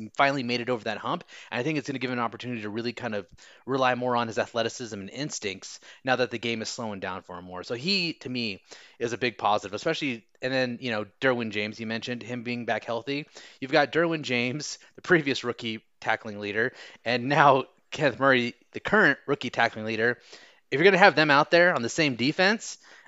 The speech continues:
I mean, you've got two guys out there just making plays all day long on the ball, and I love that. Um, you know, Drue Tranquill coming back, that's a very big positive for me. Michael Davis was a big positive. I mean, I mean, I was,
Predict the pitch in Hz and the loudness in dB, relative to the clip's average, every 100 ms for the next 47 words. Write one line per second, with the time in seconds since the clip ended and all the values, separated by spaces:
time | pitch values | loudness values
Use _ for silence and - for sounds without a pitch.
0 | - 143 127 151 190 165 123 - - 180 | -4 -2 0 0 10 10 10 6 0 6
1 | 135 123 113 107 113 104 98 120 107 104 | 10 10 8 6 4 2 0 0 0 0
2 | 127 113 107 107 104 101 101 92 92 90 | 0 2 4 2 2 0 0 0 -4 -2
3 | 110 95 104 131 117 117 95 87 - - | 2 4 6 6 6 4 4 -4 -6 -12
4 | - - _ 110 110 104 98 98 98 - | -20 -20 _ 0 4 4 2 0 -8 -16
5 | - - 123 127 143 143 139 143 143 139 | -16 -4 -2 0 0 2 2 0 0 2
6 | 123 123 127 - 107 - 113 123 113 117 | 8 10 8 6 0 2 4 4 2 -2
7 | 117 117 120 - 123 120 120 - - - | 0 0 0 -6 -4 -4 -4 -8 -18 -2
8 | 123 139 123 120 131 - 143 123 143 147 | 0 2 2 2 2 0 -2 0 0 4
9 | 139 143 143 107 113 110 104 104 117 135 | 4 4 2 2 2 0 -2 2 6 6
10 | 131 113 - | 4 -2 -12